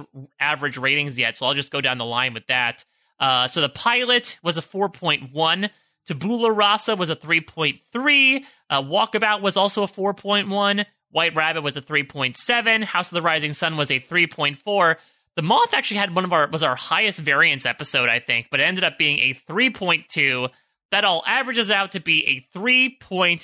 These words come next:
zero two, which puts it in last place below Tabula Rasa at three point four oh. Above that, House of the Rising Sun at three point six. Above that, White Rabbit, three point nine seven.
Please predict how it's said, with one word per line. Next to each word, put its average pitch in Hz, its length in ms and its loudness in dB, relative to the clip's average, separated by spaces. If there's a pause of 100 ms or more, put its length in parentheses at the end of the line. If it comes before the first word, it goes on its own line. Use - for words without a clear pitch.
(100)
zero 170 380 0
two, 151 300 -4
which 135 180 -4
puts 156 220 -4
it 147 100 -6
in 175 160 -2
last 170 460 -2
place 139 420 -2 (300)
below 185 280 2
Tabula 262 540 0
Rasa 247 580 2
at 165 200 -2
three 180 160 0
point 156 320 -4
four 151 260 0
oh. 185 300 2 (320)
Above 185 340 0
that, 170 240 0
House 156 240 -2
of - 60 -10
the 151 80 -2
Rising 143 320 -2
Sun 147 280 -2
at - 180 -6
three 139 160 -4
point 131 280 -6
six. - 480 -4 (260)
Above 156 260 0
that, 156 280 -2
White 131 240 -2
Rabbit, 165 380 -2
three 156 160 -4
point 135 260 -6
nine 123 220 -2
seven. 185 500 0